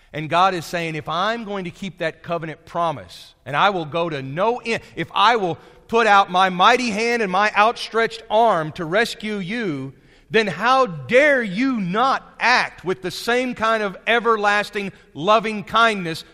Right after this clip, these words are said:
towards me and others?" Now, I want to be clear. America's, or God's covenant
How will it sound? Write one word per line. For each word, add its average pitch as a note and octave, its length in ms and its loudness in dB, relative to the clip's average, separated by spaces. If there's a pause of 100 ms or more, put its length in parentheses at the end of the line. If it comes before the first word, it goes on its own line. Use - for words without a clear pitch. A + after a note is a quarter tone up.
towards E3+ 320 -2
me C4 680 -2 (120)
and F#3+ 300 -2 (140)
others?" C3+ 760 -4 (3250)
Now, D3 120 -4
I A3 40 -2
want A#3 80 -4
to F3 100 -8
be - 20 -16
clear. E3 400 -6 (1000)
America's, F3 600 -4 (160)
or C#3 180 -6 (320)
God's G#3 360 2
covenant D#3+ 520 -2